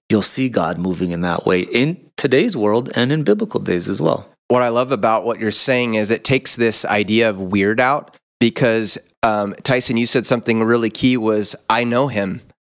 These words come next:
Speaker 2: And I was thinking about that a lot when you were talking about that, because what has, what has changed my perspective on the Holy Spirit is relationship with him and having an idea, uh, of, obviously he can work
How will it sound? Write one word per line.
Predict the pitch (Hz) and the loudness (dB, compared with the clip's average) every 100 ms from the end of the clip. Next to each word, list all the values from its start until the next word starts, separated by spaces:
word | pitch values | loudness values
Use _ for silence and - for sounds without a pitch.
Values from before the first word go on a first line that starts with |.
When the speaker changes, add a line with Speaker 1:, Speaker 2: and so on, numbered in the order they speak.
| _ _ | _ _
Speaker 2:
And | 123 | -2
I | 123 | 0
was | 120 - | 0 0
thinking | 175 165 135 | 0 2 2
about | 117 113 104 | 2 2 2
that | 113 107 | 0 2
a | |
lot | 104 117 120 | 2 2 2
when | 117 113 | 0 -2
you | |
were | 113 | 0
talking | 131 135 | 0 0
about | 139 107 | 2 0
that, | 113 107 | 2 0
because | 117 110 127 135 | 0 2 0 0
what | 127 117 127 - | 0 2 2 2
has, | 123 117 107 - - - _ _ _ _ | 0 0 -2 -4 -10 -20 _ _ _ _
what | - 127 | 0 0
has | 127 127 - | 2 -2 0
changed | - - 123 131 123 | 0 2 0 0 0
my | 113 | -2
perspective | - 101 - 120 107 - 135 | 0 -2 0 0 0 0 2
on | 117 | 2
the | 117 | 0
Holy | 107 117 110 | 0 0 0
Spirit | 104 - 113 113 135 - _ _ _ | 0 0 2 2 2 -4 _ _ _
is | 120 104 | 2 2
relationship | 98 110 107 104 101 135 127 143 - | 0 0 2 0 0 -2 0 -2 0
with | 135 135 | 0 2
him | 143 160 156 - - - | 0 0 -8 -18 -10 0
and | 117 113 | 0 2
having | 123 127 127 | 0 0 0
an | 113 | 0
idea, | 107 107 95 120 127 113 107 - - _ - | 0 -2 0 2 4 2 -2 -6 -20 _ -2
uh, | 107 98 - - | 0 2 -2 0
of, | 120 113 110 101 - | 2 2 0 -4 -2
obviously | 120 135 135 139 | 0 0 0 0
he | 120 | 0
can | 120 117 107 104 _ | 0 0 -2 -6 _
work | 117 123 - - | 2 2 0 -14